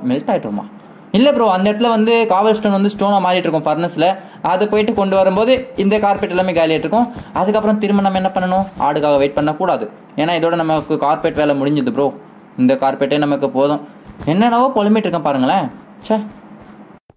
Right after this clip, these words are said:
Carpet ஃபுல்லா place பண்ணிட்டேன் bro. வாங்க, அப்படியே நம்ம கையோட இந்த stream லைட்டையும் place பண்ணிடலாம். ஏன்னா இங்க வேற mobs வர ஆரம்பிச்சிருச்சு. இந்த stream light வந்து நம்ம அஞ்சு block கேப்ல பிளேஸ் பண்ணணும் ப்ரோ. இங்க பாருங்க, One, two, three, four, five.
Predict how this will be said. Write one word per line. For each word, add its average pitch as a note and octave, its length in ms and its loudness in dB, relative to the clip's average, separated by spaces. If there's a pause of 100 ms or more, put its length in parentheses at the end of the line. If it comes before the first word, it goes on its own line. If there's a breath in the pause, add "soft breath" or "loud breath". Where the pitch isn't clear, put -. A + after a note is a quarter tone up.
(120)
Carpet G3+ 420 0
ஃபுல்லா G3+ 240 2
place G#3 280 0
பண்ணிட்டேன் F3 340 0
bro. D#3 200 2 (100)
வாங்க, G3 240 2
அப்படியே F#3+ 260 0
நம்ம G3+ 200 2
கையோட E3 360 0
இந்த F3 180 0
stream F#3 360 -2
லைட்டையும் E3 300 0
place D#3+ 200 0
பண்ணிடலாம். D3+ 360 0 (140)
ஏன்னா D3 160 2
இங்க D#3+ 160 2
வேற F3 180 4
mobs D#3+ 300 2
வர D3+ 160 2
ஆரம்பிச்சிருச்சு. D#3 600 2 (400 loud breath)
இந்த F3 220 2
stream G#3+ 300 2
light G#3+ 160 2
வந்து G3 180 2
நம்ம G3+ 220 2 (160)
அஞ்சு E3 280 -2
block F#3 240 0
கேப்ல F3 260 0
பிளேஸ் D#3+ 260 -2
பண்ணணும் C#3 220 0
ப்ரோ. C3+ 160 4 (260)
இங்க C3 140 0
பாருங்க, C#3+ 340 2
One, F3 320 0 (120)
two, E3+ 120 2 (340)
three, E3+ 380 -2
four, E3 400 0
five. F3 300 0